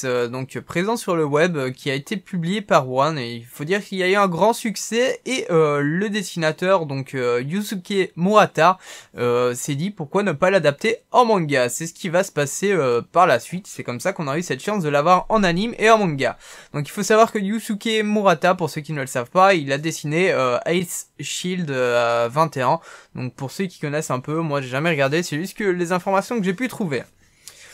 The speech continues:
Autant le dire, euh, Yusuke Murata redonne une seconde vie, euh, donc au webcomic,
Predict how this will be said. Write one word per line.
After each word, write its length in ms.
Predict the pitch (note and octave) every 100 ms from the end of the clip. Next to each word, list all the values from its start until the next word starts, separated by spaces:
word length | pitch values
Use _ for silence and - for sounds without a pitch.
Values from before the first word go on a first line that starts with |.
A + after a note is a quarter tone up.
| -
Autant 280 | A3 B3 B3+
le 60 | A#3
dire, 300 | B3+ C4+ G#3+
euh, 300 | E3 D3+ D#3+
Yusuke 440 | G#3+ G#3+ F#3+ A#3+
Murata 440 | G3 E3+ E3+ A3+
redonne 380 | F#3+ E3 E3+ G#3+
une 140 | F3 D3+
seconde 380 | A#3 A#3 F#3+
vie, 240 | D#3+ G#3 A#3
euh, 300 | C#3 C3 B2
donc 300 | C#3 D#3+ -
au 120 | C3
webcomic, 640 | C#3 F3+ - C3 F3 -